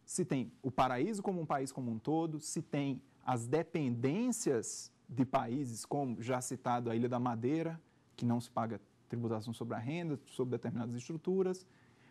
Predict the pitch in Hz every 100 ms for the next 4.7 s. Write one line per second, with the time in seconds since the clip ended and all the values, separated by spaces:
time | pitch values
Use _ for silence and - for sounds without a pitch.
0 | - - 196 165 220 214 208 208 202 196
1 | 202 196 185 202 220 190 185 196 185 -
2 | 180 170 165 123 - _ _ - 220 185
3 | 190 - - - _ _ _ _ _ _
4 | _ _ _ - 330 170 220